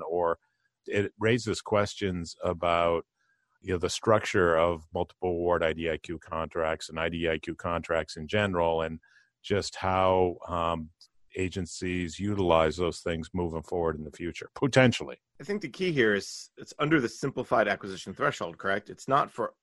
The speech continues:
Speaker 2: all contracts.
Speaker 1: No, I don't. If it's below the simplified acquisition threshold, um, at least open market, you have to s-,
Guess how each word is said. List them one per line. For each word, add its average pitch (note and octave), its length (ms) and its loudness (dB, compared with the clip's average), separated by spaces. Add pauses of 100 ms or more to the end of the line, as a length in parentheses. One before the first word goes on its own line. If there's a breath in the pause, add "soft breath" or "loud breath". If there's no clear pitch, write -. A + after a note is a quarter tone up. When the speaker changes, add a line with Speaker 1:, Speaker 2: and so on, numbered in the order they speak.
(320)
Speaker 2:
all C3 420 6 (460)
contracts. G#2 260 4
Speaker 1:
No, C3+ 220 10
I A#2 140 12
don't. A2 680 10
If C3+ 160 8
it's B2+ 120 10
below D3+ 340 12
the C#3+ 100 12
simplified A#2+ 500 8
acquisition G2+ 540 6
threshold, F2+ 800 6 (640)
um, F#2 400 6
at E2+ 120 2
least G#2 220 6
open F2+ 280 6
market, F#2 560 4
you F2 180 2
have F#2 440 4
to F2+ 420 2
s-, - 480 -6